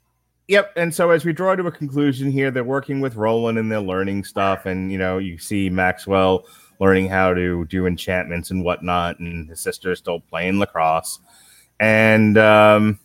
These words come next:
and that's it. Thank you for visiting the Museum of the Weird. So,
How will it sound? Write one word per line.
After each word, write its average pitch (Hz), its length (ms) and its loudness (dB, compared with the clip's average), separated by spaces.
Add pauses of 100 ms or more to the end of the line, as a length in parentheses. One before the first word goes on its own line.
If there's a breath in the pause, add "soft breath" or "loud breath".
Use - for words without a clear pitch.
(1500)
and 123 180 2
that's 143 260 2
it. - 260 2
Thank 131 240 2
you 165 120 0
for 147 120 2
visiting 147 540 4
the 143 60 4
Museum 139 680 2
of 143 380 2
the 156 100 2
Weird. 139 720 -2
So, 127 520 2